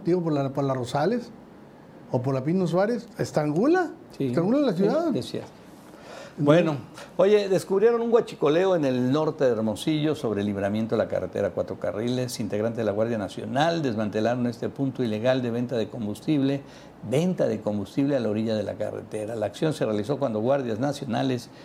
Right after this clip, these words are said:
Speaker 2: llevaban a cabo ahí un patrullaje de inspección y, pues, encontraron que en la caseta de cobro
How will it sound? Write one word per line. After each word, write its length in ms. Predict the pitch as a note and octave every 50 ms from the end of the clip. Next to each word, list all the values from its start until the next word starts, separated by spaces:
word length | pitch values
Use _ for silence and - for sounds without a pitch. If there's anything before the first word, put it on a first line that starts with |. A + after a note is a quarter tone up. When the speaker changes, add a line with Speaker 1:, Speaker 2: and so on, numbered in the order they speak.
| - - - - -
Speaker 2:
llevaban 420 | A#2 A#2+ B2 C3 C3 C3 A#2+ A2
a 80 | G2 -
cabo 240 | - B2 A#2 A#2
ahí 80 | A#2+ B2
un 100 | B2 A#2+
patrullaje 600 | A2 B2+ A#2 - - C3 C#3 D#3 F3+ F3+ F3 F3
de 60 | D#3+ D3+
inspección 640 | C3+ - - D#3 C#3+ - - G3+ A3 A3+ A3+ G#3 - - - - - - - - -
y, 320 | C3+ C3 B2+ B2+ B2+ C3 A#2+
pues, 320 | - C3+ B2 G#2+ - -
encontraron 720 | B2 A#2 A2 G#2+ - A2+ G#2+ G#2 - D#3+ E3+ F3 F3+ F3
que 160 | - - B2+
en 80 | A2+ G#2+
la 140 | G#2 G2+ -
caseta 400 | A#2 - - E3 D#3 - - C3+
de 100 | A2 G#2+
cobro 480 | - - B2+ A#2+ A#2 B2 B2+ C3 C3